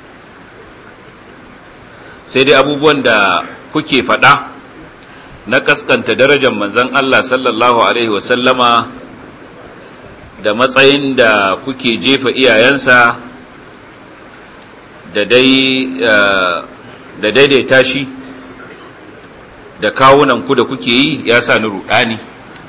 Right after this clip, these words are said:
Na yi niyyar barin ɗariƙa ne saboda matsayin da aka ba wa Shehu Ibrahim Iyas,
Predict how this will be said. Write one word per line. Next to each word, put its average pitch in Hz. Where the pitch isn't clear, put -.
Na 131
yi 151
niyyar 151
barin 135
ɗariƙa 127
ne 127
saboda 127
matsayin 127
da 123
aka 123
ba 120
wa 107
Shehu 117
Ibrahim 101
Iyas, 110